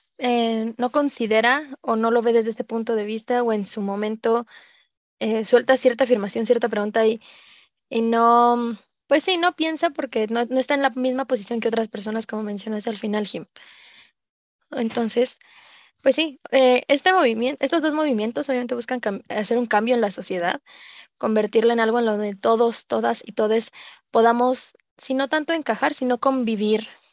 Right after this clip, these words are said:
porque no necesitamos encajar en nada, o sea, sino que podamos convivir sin ningún problema, podamos crecer sin limitaciones. Entonces, la última pregunta va muy acorde a eso y es como de,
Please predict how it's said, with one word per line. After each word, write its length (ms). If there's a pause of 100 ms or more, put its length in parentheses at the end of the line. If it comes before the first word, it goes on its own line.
porque 220
no 100
necesitamos 440
encajar 400
en 120
nada, 220
o 20
sea, 160
sino 280 (120)
que 260 (340)
podamos 360
convivir 500
sin 140
ningún 300
problema, 640
podamos 280
crecer 380
sin 160
limitaciones. 720 (720)
Entonces, 600 (100)
la 160
última 280
pregunta 280
va 140
muy 320
acorde 300
a 80
eso 200
y 80
es 140
como 260
de, 320